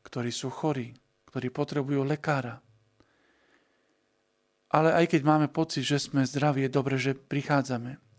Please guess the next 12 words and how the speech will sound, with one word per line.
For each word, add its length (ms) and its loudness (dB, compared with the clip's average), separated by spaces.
Vidíme 240 2
v 160 2
dnešnom 240 -2
evanjeliu 560 0
zvláštnu 560 0
vec, 240 0
pretože 560 -4
tí 160 -2
chorí 400 4
potrebujú 720 0
aj 240 -2
tých, 220 0